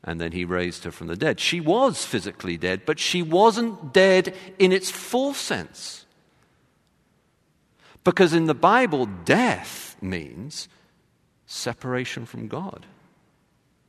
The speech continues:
And our physical death is a sign of the fallen repercussions of that rebellion against God.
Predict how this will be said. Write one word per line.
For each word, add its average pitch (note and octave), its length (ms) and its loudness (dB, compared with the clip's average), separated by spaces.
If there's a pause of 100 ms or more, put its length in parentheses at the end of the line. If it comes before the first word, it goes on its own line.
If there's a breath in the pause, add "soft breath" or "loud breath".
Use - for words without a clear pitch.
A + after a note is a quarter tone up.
(560 loud breath)
And D#3 160 6
our C#3+ 180 8
physical G#3 720 2
death G2+ 340 0
is B2+ 100 -6
a D#3+ 80 0
sign A#3 640 4
of A#2 140 -2
the C#3 80 0
fallen D3 600 2
repercussions E3 840 -2
of B2+ 220 4
that A2 200 0
rebellion G2+ 500 0
against F#2 440 -6
God. F2+ 240 -2